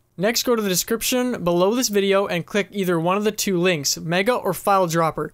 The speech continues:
This will lead you to the area where you can download the modified files so you can begin the tutorial. With the modified configuration files downloaded, right-click on the zip folder and extract all the contents of that zip folder.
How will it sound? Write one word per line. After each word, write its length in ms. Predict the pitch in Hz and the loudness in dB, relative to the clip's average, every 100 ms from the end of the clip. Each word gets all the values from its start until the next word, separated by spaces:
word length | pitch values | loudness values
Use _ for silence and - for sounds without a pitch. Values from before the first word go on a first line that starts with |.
| - | -6
This 120 | 175 | -2
will 120 | 190 | 0
lead 180 | 208 233 | 2 0
you 60 | 240 | 0
to 120 | 226 | 0
the 140 | 247 | 0
area 240 | 208 208 196 | 2 2 2
where 80 | 190 | 0
you 80 | |
can 140 | 180 170 | -2 0
download 300 | 175 180 180 | 0 0 0
the 60 | |
modified 480 | 175 170 175 180 175 | 0 0 0 0 -2
files 360 | - 165 160 156 | 0 0 0 0
so 80 | 165 | -4
you 60 | |
can 120 | 160 | -4
begin 300 | 156 143 165 | -4 -2 -2
the 80 | 160 | -2
tutorial. 500 | 156 - 160 151 151 _ 175 | -4 -4 -2 -2 -4 _ -8
With 80 | |
the 80 | 165 | -2
modified 480 | 196 214 214 226 208 | 0 0 0 0 0
configuration 640 | 185 214 185 185 185 185 | -2 -2 0 0 0 -2
files 360 | 165 175 170 151 | -2 0 0 0
downloaded, 600 | 175 165 165 160 165 156 | 0 0 2 0 -2 -2
right-click 400 | 175 208 233 226 | -2 -2 -2 -2
on 100 | 233 | 0
the 80 | 220 | 0
zip 220 | 185 190 | 0 0
folder 260 | 196 185 180 | 0 0 0
and 80 | 165 | -2
extract 500 | - - 175 175 175 | -4 -2 -2 0 -2
all 100 | 165 | -2
the 80 | |
contents 500 | 151 170 160 170 151 - | -4 -4 -2 -2 -4 -4
of 180 | 165 147 | -4 -2
that 220 | 147 139 | -4 -2
zip 180 | 165 - | -4 -4
folder. 340 | 151 147 151 | -6 -6 -12